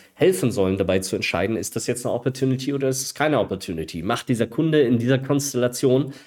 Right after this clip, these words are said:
mit den Leuten, die ich dort treffe und mit diesem Produkt und mit dem Problem, was die haben und mit dieser Deal Size eigentlich tatsächlich Sinn?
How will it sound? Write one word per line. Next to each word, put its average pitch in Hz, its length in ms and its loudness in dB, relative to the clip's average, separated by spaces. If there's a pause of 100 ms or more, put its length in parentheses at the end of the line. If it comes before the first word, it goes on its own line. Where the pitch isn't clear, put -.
(140)
mit 120 180 0
den 139 160 4
Leuten, 135 320 2
die 123 100 2
ich 120 100 -4
dort 104 180 0
treffe 156 400 2
und 131 120 -2
mit 98 120 -2
diesem 104 180 -6
Produkt 139 400 0
und 98 80 -2
mit 92 140 -4
dem 101 100 -2
Problem, 110 400 0
was 131 140 0
die 127 140 2
haben 139 260 0
und 107 100 -2
mit 92 120 -6
dieser 113 200 0
Deal 113 160 -4
Size - 320 -2
eigentlich 95 240 -6
tatsächlich - 460 -8
Sinn? 160 400 2